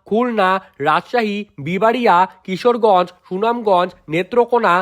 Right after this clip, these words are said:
হবিগঞ্জ এই প্রত্যেকটি জায়গাতেই ষাট থেকে সত্তর কিলোমিটার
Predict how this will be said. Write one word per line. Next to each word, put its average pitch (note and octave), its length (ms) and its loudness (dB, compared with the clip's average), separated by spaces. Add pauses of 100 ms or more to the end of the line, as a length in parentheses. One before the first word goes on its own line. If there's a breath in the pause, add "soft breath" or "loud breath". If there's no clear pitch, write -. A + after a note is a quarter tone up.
(220 soft breath)
হবিগঞ্জ F#3 580 0 (320 soft breath)
এই F#3 160 2
প্রত্যেকটি A#3+ 520 -2 (160)
জায়গাতেই F#3+ 580 0 (340 soft breath)
ষাট F#3 220 2 (120)
থেকে B3+ 180 0 (120)
সত্তর F3 360 0 (100)
কিলোমিটার B3+ 460 2